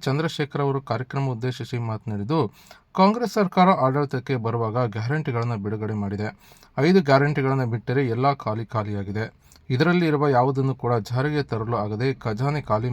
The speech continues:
ಮಾಡಿಕೊಂಡು ಸರ್ಕಾರವನ್ನ ದಿವಾಳಿ ಎಬ್ಬಿಸಿ ಕೂತ ಸಿದ್ದರಾಮಯ್ಯ ಹಾಗೂ ಅವರ ಸರ್ಕಾರದಿಂದ ಕರ್ನಾಟಕವನ್ನು ಕಟ್ಟಲು ಸಾಧ್ಯವಿಲ್ಲ. ಕರ್ನಾಟಕದ ಜನರ ಆಶೋತ್ತರಗಳಿಗೆ ಉತ್ತರ ಕೊಡಲು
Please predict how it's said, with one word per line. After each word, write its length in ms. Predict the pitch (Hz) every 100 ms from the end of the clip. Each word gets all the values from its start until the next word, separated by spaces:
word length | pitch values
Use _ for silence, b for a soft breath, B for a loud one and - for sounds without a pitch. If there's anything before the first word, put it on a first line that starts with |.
| 113
ಮಾಡಿಕೊಂಡು 380 | 104 - 123 156 104 B B - -
ಸರ್ಕಾರವನ್ನ 720 | 160 147 - 202 202 175 143 139 139 101
ದಿವಾಳಿ 300 | 117 127 127 107
ಎಬ್ಬಿಸಿ 420 | 107 110 - 135 104 b b b b b - -
ಕೂತ 180 | 160 147 143
ಸಿದ್ದರಾಮಯ್ಯ 560 | - 127 139 147 139 117 107
ಹಾಗೂ 240 | 104 143 135 -
ಅವರ 160 | 117 123 -
ಸರ್ಕಾರದಿಂದ 640 | 113 101 165 175 127 113 113 110
ಕರ್ನಾಟಕವನ್ನು 680 | 107 123 123 - 107 107 104
ಕಟ್ಟಲು 300 | 98 104 104 -
ಸಾಧ್ಯವಿಲ್ಲ. 420 | 98 104 101 101 107 - b b b _ -
ಕರ್ನಾಟಕದ 520 | 151 196 185 151 143 147 120
ಜನರ 240 | 120 123 120 104 107
ಆಶೋತ್ತರಗಳಿಗೆ 760 | - 131 123 110 110 107 123 135 110
ಉತ್ತರ 240 | - 147 135
ಕೊಡಲು 340 | - 107 113